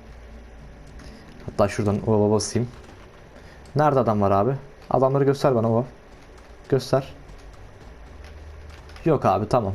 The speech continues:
güzel. Emin miyiz? Emin miyiz derken. Ya o herif beni öttürür.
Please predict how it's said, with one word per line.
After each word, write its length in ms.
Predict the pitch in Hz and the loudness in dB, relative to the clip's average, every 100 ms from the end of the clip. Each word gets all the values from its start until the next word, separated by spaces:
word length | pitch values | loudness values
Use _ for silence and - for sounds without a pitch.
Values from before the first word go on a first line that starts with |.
| 107 | -2
güzel. 240 | 120 107 - - - - - - - - - - - - - - - - | 0 0 0 -2 -2 -6 -10 -12 -16 -16 -16 -16 -16 -18 -18 -18 -8 0
Emin 240 | 147 110 | 2 4
miyiz? 260 | 120 139 - | 2 0 -2
Emin 180 | 123 - | -4 -4
miyiz 300 | 117 - - - | -8 -10 -6 0
derken. 340 | 117 104 143 143 - - - - - - - - | 0 2 -2 -4 -10 -8 -6 -4 -4 -4 -4 0
Ya 100 | - | 2
o 100 | 113 | 4
herif 380 | 180 165 160 156 | 4 2 0 2
beni 220 | 143 156 | 2 4
öttürür. 540 | 151 147 - 107 - | 2 2 0 0 -2